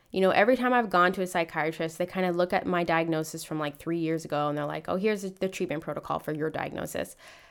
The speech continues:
This new psychiatrist that I saw in Portugal really focused on my day-to-day struggles. He wanted to know, what am I feeling and going through symptomatically every single day, and how can we address those symptoms?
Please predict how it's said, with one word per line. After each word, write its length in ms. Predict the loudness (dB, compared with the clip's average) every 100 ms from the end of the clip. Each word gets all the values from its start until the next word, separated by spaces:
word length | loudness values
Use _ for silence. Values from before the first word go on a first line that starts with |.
| _ 0
This 280 | 4 4 4
new 100 | 2
psychiatrist 840 | 2 0 0 0 2 0 -2 -2 -2
that 80 |
I 100 | 0
saw 300 | -2 -2 -2
in 80 | -2
Portugal 560 | -2 -6 -2 2 4 4
really 240 | 0 0
focused 400 | 0 0 0 0
on 140 | 0 0
my 100 | 0
day-to-day 460 | 0 0 0 -2
struggles. 540 | -4 -6 -6 -4 -6 -4
He 100 | 0
wanted 220 | 2 0
to 100 | 0
know, 320 | 2 2 0 -4
what 200 | 0 2
am 120 | 4
I 80 | 2
feeling 440 | 0 0 2 2
and 140 | 2 0
going 260 | 0 -2
through 280 | -2 -2 -2
symptomatically 920 | -2 -4 -2 -2 -2 -2 -2 0 2 2
every 220 | 0 0
single 280 | -2 -4 -4
day, 400 | 0 0 0 -4 -16 -10
and 120 | 0
how 120 | 2 4
can 160 | 2
we 140 | 2 2
address 320 | 2 0 -2
those 240 | -4 -6
symptoms? 600 | -6 -8 -8 -8 -8 -12